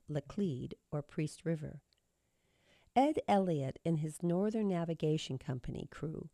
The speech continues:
began towing log booms for lumber companies in nineteen nineteen.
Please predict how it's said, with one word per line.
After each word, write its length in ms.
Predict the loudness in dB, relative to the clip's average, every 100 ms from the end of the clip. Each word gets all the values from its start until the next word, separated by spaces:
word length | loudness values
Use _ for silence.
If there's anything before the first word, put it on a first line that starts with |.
| _ _ -8 -2
began 380 | 2 4 2
towing 420 | 0 0 2 2 2
log 400 | 4 4 2 -2
booms 460 | -2 -2 -6 -10 -16 _
for 140 | -2 0
lumber 360 | 2 2 0
companies 600 | -2 -4 -4 -4 -4 -4
in 140 | -2 0
nineteen 480 | 0 -2 -4 -6 -4
nineteen. 640 | -4 -6 -2 -2 -2 -6